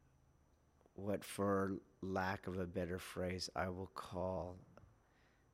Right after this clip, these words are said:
the traditional teacher. We, I could have also used the phrase, "The true sensei." Could have said, "Guru."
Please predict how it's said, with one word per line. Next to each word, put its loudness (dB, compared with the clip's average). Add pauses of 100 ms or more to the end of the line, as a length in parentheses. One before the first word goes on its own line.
(360)
the 0
traditional 0
teacher. -4 (2750)
We, 0
I 6
could 8
have 10
also 12
used 8
the 2
phrase, 6
"The 2
true 2
sensei." -2 (2000)
Could -4
have 0
said, 2
"Guru." 8